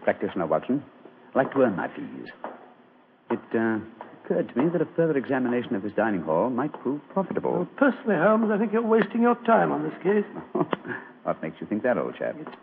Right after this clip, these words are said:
Speaker 2: perfectly obvious that young American fellow was impersonating the ghost a few nights ago. He knew his father was going to die, and he wanted to build up the legend so as to make his own claim seem more believable.
Speaker 1: Well, that's very sound reasoning, Watson.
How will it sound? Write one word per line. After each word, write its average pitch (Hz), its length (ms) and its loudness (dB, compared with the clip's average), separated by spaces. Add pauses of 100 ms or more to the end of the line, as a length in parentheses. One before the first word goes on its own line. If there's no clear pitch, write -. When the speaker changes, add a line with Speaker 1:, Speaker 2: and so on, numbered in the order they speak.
Speaker 2:
perfectly 202 400 4
obvious 175 460 6
that 175 180 0
young 175 200 6
American 175 520 6
fellow 185 260 10
was 175 160 6
impersonating 175 640 6
the 165 60 4
ghost 151 280 6 (100)
a - 60 -4
few 185 120 4
nights 143 240 4
ago. 139 300 2 (500)
He 175 100 0
knew 208 260 8
his 196 180 10
father 175 240 10
was 156 180 0
going 156 220 2
to 131 80 -4
die, 190 320 10
and 214 100 8
he 180 60 4
wanted 180 320 2
to 190 60 0
build 240 320 8
up - 160 6
the 180 60 4
legend 214 440 6 (300)
so 285 100 2
as 180 60 2
to 208 80 2
make 208 160 4
his 202 120 4
own 202 280 8
claim 190 340 4 (240)
seem 214 160 6
more 185 220 6
believable. 156 580 4
Speaker 1:
Well, 95 120 -4
that's 101 100 -10
very 107 200 0
sound 101 240 -2
reasoning, 82 360 -4
Watson. 58 280 -6